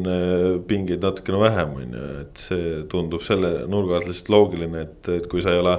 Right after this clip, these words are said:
aastaid-aastaid midagi võitnud, siis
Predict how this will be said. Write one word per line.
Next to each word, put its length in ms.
aastaid-aastaid 640
midagi 380
võitnud, 360
siis 120